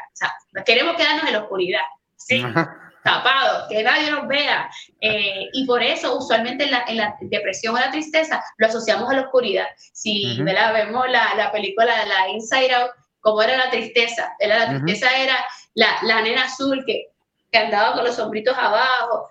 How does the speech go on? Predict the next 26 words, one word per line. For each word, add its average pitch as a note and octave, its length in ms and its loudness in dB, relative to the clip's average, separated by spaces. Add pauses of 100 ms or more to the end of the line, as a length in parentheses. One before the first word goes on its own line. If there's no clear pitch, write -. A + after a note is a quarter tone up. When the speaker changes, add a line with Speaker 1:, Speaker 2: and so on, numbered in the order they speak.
(140)
Speaker 1:
O A3 40 -14
sea, C#4 140 0 (500)
así D#4+ 260 0
uno B3+ 220 -4
se A#3 140 -2
puede F#3+ 240 -2
sentir, E3+ 460 -10
y G3+ 120 -6
es G#3+ 80 -6
la A#3 160 -2
realidad. D3 360 -4 (520)
Pero D4 420 4
siempre C4 580 0
hay C4 120 0
una A3+ 200 -2
luz, F#3+ 280 -4 (180)
y G3+ 120 -2
tenemos A3 400 0
que D#4+ 100 0
nosotros D4+ 360 -2
identificar D4+ 720 -2
por A3 220 0
qué A3+ 160 -2
llegué C4 240 0
hasta - 240 -2
ahí, A3 340 -4